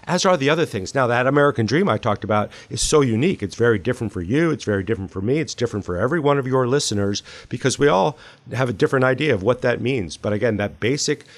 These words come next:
concept of, can I raise a family reasonably, have insurance, send my kids to college, pay for healthcare, pay for weddings and funerals and pets and those things,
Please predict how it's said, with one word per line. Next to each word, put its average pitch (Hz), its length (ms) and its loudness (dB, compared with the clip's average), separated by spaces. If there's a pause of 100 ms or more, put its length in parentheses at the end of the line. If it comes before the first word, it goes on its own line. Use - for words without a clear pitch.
(140)
concept 117 540 -2
of, 101 320 -4
can 139 160 0
I 135 60 2
raise 131 340 2
a 123 40 0
family 113 600 -2 (300)
reasonably, 110 720 0
have 135 240 -2
insurance, 117 580 -2
send 127 360 -2
my 123 140 2
kids 117 300 -4
to - 100 -8
college, 101 600 -2
pay 135 180 0
for 113 320 0 (380)
healthcare, 110 540 0
pay 127 200 0
for 120 140 -2
weddings 113 400 2
and 90 120 -6
funerals 117 480 0
and 87 140 -8
pets 123 260 0
and 104 120 -2
those 110 180 -4
things, 127 220 -4